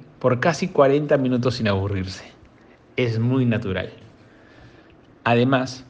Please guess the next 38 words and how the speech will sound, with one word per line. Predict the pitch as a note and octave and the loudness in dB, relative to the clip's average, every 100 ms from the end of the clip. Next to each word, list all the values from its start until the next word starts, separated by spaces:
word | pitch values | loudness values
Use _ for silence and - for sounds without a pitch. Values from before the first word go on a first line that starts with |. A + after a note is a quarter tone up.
| - | -8
continúan | B2+ A#2+ B2+ C3+ C#3+ | -4 0 0 0 2
los | C3+ | 0
paseos | B2 G#2+ A2+ A2 A2+ | 0 -2 0 0 0
a | A2 | -2
la | A2 G#2 | -2 0
playa | A#2 A2+ G2+ | 0 2 0
de | F#2+ | -4
Progreso | F#2+ G#2+ G#2+ A2+ G#2+ C3 D#3+ | -2 -2 2 2 2 -8 -8
con | - A2+ A2 | -2 0 0
su | - | -4
mamá, | C3 F3 G#3+ G#3 - - - - - _ | -2 2 2 0 -20 -20 -20 -20 -20 _
generalmente | - B2+ C3+ C#3+ D#3 D3+ | -6 -2 0 0 0 0
una | C3+ C3+ | 2 2
vez | B2 A#2+ | 0 0
a | |
la | A2+ | -2
semana, | G#2 B2 E3+ D#3+ D3 - - - - - - - | -2 0 2 0 -6 -14 -20 -20 -20 -20 -20 -6
ya | A#2+ | -4
que | A2+ | -4
es | G#2+ | -6
una | A#2+ | -4
de | A#2 | -4
las | A#2+ | -4
cosas | A2+ | -8
que | G#2+ G#2 | -6 -4
más | A2 | -2
nos | A#2 A2 G2 | 0 0 -2
gusta | G#2+ G2 A2 | -6 -6 -8
hacer | - G#2 G2+ - - - - - _ | -6 -6 -8 -16 -20 -20 -20 -20 _
viviendo | A#2 G2+ G2+ G2 | -2 0 0 -2
en | F#2+ | -4
Mérida. | F#2+ F#2 - - - - - - - | -4 -4 -8 -20 -20 -20 -20 -20 -4
Y | C3+ | -2
Julieta | - A2+ A#2+ C#3 | 2 2 4 2
comió | G#2 G#2 G#2 | 2 4 4
helado | G2+ G#2+ B2 | 4 6 6
de | A#2 | 4
coco | - G2+ B2 | 2 -2 -2